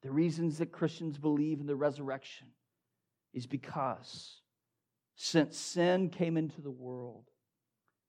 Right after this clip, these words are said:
the fact of Christ's resurrection, together with its meaning, it comprises the center of God's entire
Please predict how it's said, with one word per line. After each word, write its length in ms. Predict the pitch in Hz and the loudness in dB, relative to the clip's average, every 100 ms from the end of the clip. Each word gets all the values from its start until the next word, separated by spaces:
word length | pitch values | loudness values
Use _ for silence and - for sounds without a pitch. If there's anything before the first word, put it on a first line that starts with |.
| _ _ - | _ _ 0
the 100 | 147 | 0
fact 560 | - - 160 180 180 - | 4 10 12 10 4 -6
of 160 | 139 | -8
Christ's 400 | - 170 156 - | 0 2 2 -2
resurrection, 760 | 151 147 139 135 135 131 - - - _ _ _ _ _ _ _ _ _ | 2 2 2 2 2 0 -12 -18 -20 _ _ _ _ _ _ _ _ _
together 460 | 143 120 143 156 170 | -2 6 8 8 4
with 220 | 160 165 | 0 0
its 240 | 151 135 - | -4 -6 -2
meaning, 480 | 131 131 127 98 101 113 _ _ _ _ _ _ _ _ | 0 0 0 -4 -10 -20 _ _ _ _ _ _ _ _
it 140 | 147 147 | 0 0
comprises 1000 | 156 127 - - 139 147 151 160 156 151 | -2 -4 -2 2 4 4 2 -4 -4 -6
the 120 | 120 | -8
center 680 | - - 156 139 - 156 151 - | -8 0 0 0 -4 -4 -6 -10
of 220 | 113 120 | -14 -8
God's 480 | 131 123 127 131 - | 0 2 2 -2 -8
entire 720 | 113 98 - 120 123 123 123 | -10 -10 -10 -2 0 0 -2